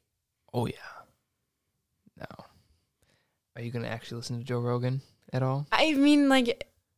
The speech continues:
Speaker 2: I don't have Spotify, like, even downloaded on my
Speaker 1: Ah.
Speaker 2: phone. So, like,
Speaker 1: Your Apple Music?
Speaker 2: I am Apple Music.
Speaker 1: Ah.
Speaker 2: Okay, the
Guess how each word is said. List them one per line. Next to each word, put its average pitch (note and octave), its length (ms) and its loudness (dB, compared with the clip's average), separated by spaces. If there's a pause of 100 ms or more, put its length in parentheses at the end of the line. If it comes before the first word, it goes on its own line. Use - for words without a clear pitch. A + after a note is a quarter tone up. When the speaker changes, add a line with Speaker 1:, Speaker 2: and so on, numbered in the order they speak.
(100)
Speaker 2:
I A#3+ 100 0
don't E4 220 2
have G#3 260 2
Spotify, A#3 760 -2
like, G#3 160 0
even G3 260 0
downloaded F#3+ 520 0
on F#3 80 -2
my E3+ 140 -4
Speaker 1:
Ah. B2 640 12
Speaker 2:
phone. - 80 -8 (560)
So, B3+ 300 6
like, A#3+ 240 6
Speaker 1:
Your E3 200 10
Apple E3+ 340 10
Music? E3+ 580 12
Speaker 2:
I A3+ 60 8
am G#3 380 6
Apple G3 320 0
Music. F#3 400 0
Speaker 1:
Ah. B2+ 840 12 (200)
Speaker 2:
Okay, A3 340 6
the - 180 -6